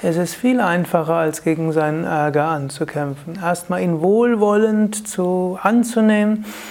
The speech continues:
und ihn anzunehmen als jemand, der es gut meint und seine guten Gründe hat und danach aber feststellen,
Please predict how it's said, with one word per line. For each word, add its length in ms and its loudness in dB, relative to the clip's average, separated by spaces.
und 340 -4
ihn 240 0
anzunehmen 680 2
als 220 0
jemand, 360 2
der 80 4
es 160 -8
gut 340 2
meint 500 0
und 240 -6
seine 180 0
guten 340 0
Gründe 460 0
hat 220 -2
und 140 2
danach 440 2
aber 260 2
feststellen, 760 -2